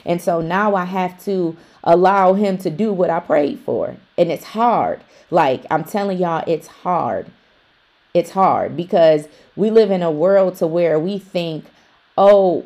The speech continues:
we pray for something and God is just gonna be this genie, and, you know, like, life is just gonna be happy because we prayed," and, you know, like, and that's just not, not the reality. Like, the reward is trusting what we can't trace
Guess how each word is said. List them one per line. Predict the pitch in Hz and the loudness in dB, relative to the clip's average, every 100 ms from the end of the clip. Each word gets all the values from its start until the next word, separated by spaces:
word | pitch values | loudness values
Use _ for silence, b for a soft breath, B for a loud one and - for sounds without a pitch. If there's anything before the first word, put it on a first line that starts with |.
| - | -4
we | 196 190 | -4 -2
pray | - 196 196 | -2 0 0
for | 190 | -4
something | 180 175 175 165 | -6 -6 -6 -6
and | 151 147 | -6 -4
God | 160 160 160 | -2 -2 -2
is | 156 | -2
just | 151 151 | -6 -8
gonna | 156 156 | -6 -6
be | 147 151 | -6 -6
this | 143 143 | -6 -8
genie, | 143 196 220 202 190 185 190 B B - | -6 -4 -2 -4 -4 -4 -8 B B -4
and, | 160 147 139 139 - | -2 0 -2 -6 -10
you | 196 208 | -2 0
know, | 156 151 | 0 0
like, | 151 135 110 - _ _ _ _ _ _ - | 2 0 0 -4 _ _ _ _ _ _ -2
life | 185 180 190 | 2 2 2
is | 185 151 | -2 -4
just | 165 151 | -6 -4
gonna | 151 | -6
be | 139 147 | -6 -10
happy | 180 240 214 214 185 | -4 -2 0 -2 -6
because | 165 175 156 143 | -8 -2 -2 -2
we | 143 | -8
prayed," | - 233 214 196 190 185 | -6 -2 0 0 0 -2
and, | 143 143 b b b | -6 -10 b b b
you | 196 | -2
know, | 202 175 | 0 0
like, | 165 156 139 - | 0 0 0 -2
and | 185 | -4
that's | 202 202 | -4 -6
just | 220 190 | -8 -6
not, | 196 180 170 - | -6 -6 -8 -8
not | 180 180 | -6 -6
the | 180 | -6
reality. | 160 165 175 220 196 151 110 107 143 | -8 -8 -6 -4 -4 -6 -10 -16 -6
Like, | 160 165 | -4 -4
the | 160 | -6
reward | 156 170 147 196 220 220 190 | -6 -8 -2 0 2 0 0
is | 170 165 156 b b b | 0 0 -2 b b b
trusting | - 214 202 - 196 185 165 147 | -4 -2 -2 -4 -6 -6 -4 0
what | 180 | 0
we | 180 165 | 0 -8
can't | - 185 143 | -8 -8 -8
trace | - 185 131 - - - | -8 -4 -4 -6 -14 -20